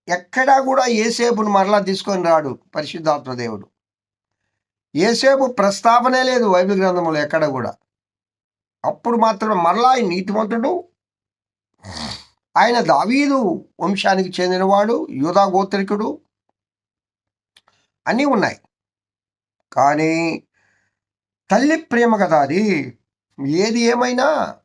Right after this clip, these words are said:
రెండవది భక్తి పరురాలేమే, విశ్వాసం కలిగిన స్త్రీ, పరిశుద్ధాత్మ పొందిన స్త్రీ,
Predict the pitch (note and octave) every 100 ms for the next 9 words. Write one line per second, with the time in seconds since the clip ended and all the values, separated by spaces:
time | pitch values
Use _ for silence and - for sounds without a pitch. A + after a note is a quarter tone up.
0 | _ _ - - - - _ - F#3+ A#3+
1 | D4 D#4+ C#4 F#3+ D#3+ D3 - _ - B2+
2 | D3+ F3+ C#4+ C#4 C#4+ C4 C4+ B3+ G#3 C3
3 | - _ _ _ _ _ _ C3+ C#3+ A3
4 | A#3 C4 B3+ A#3+ A#3+ A#3+ - A3+ G3 C3
5 | _ _ _ _ _ _ _ D3 E3+ A3+
6 | G3+ A3 A3 A#3+ A3 A3 A3 G#3+ G#3 G#3
7 | F#3+ C#3+